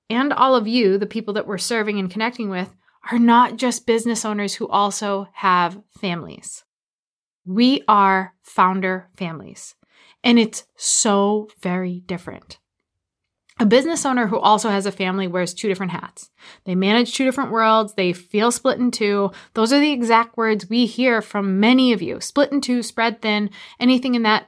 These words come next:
realm. And they are trying to find success in both of those spaces. That's a tall order. You're one person.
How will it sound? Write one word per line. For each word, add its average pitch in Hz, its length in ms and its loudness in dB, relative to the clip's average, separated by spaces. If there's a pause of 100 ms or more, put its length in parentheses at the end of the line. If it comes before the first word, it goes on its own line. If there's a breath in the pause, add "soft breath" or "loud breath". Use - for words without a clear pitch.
(120)
realm. 185 440 -2 (520 soft breath)
And 240 400 4
they 226 120 2
are 220 100 0
trying 254 420 0
to 277 80 -10
find 277 480 0
success 214 520 -6
in 220 120 -4
both 196 240 -6
of 196 60 -14
those 226 180 -6
spaces. 277 480 -8
That's 226 180 0
a 392 60 -2
tall 294 400 4
order. 247 280 0
You're 214 320 2
one 220 320 -2
person. - 520 -6